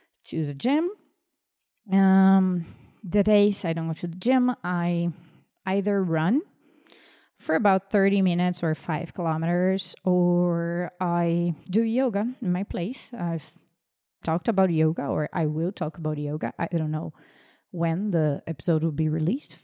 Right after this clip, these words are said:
before or after this one. Uh, not a problem. Well, uh, after exercising, I need to eat something again, so I always try and have some fruit. Um, I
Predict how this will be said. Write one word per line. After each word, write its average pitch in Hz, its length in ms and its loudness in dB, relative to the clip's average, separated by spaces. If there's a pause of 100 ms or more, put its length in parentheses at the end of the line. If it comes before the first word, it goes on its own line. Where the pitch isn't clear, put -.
before 151 420 -2
or 143 60 -4
after 160 340 -8
this 202 220 -12
one. 320 140 -2 (500)
Uh, 165 360 -6 (280)
not 151 180 -6
a 151 60 -10
problem. 202 360 -4 (840)
Well, 269 340 4
uh, 254 440 10
after 339 320 4
exercising, 269 720 0
I 226 100 2
need 208 220 -2
to - 120 -4
eat 180 160 -4
something 196 480 0
again, 208 420 2
so 165 220 -6
I 170 160 -2
always 196 300 2
try 190 320 -4
and 175 180 -4
have 156 240 -6
some 151 220 -10
fruit. 277 840 4 (200)
Um, 170 640 -2 (340)
I 143 120 -14